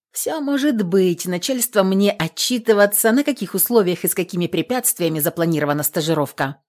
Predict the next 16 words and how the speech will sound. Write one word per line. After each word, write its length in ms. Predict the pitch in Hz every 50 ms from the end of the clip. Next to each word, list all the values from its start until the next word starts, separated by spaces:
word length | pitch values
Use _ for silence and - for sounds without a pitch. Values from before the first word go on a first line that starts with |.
| _ _
не 140 | - 233 226
обязано. 600 | 196 175 165 156 190 185 156 156 143 139 127 131 - _ _ _ _ _ _ _ _ _ _ _ _ _ -
Короче, 580 | 156 165 175 175 190 240 320 330 - - 349 330
когда 360 | - 262 240 240 269 277 277
уже 180 | 262 226 240
тронулись, 580 | 233 - 262 269 269 262 254 247 247 262 240 -
у 40 | 277
меня 320 | 262 277 269 240 233 233 233
было 240 | 226 247 247 247
состояние, 720 | 240 240 254 240 - - 254 220 202 208 208 214 226 226 226
какое 400 | 220 - 247 - - 247 247 247
обычно 380 | 233 202 226 226 - - 240
случается 720 | 233 - 254 247 233 - - 214 214 214 208 - - 233 226
перед 340 | 220 - 294 285 285 - -
самыми 400 | - - 180 165 165 165 165 165
месячными. 840 | 160 170 185 180 - - 123 - - 143 139 135 135 123 120 127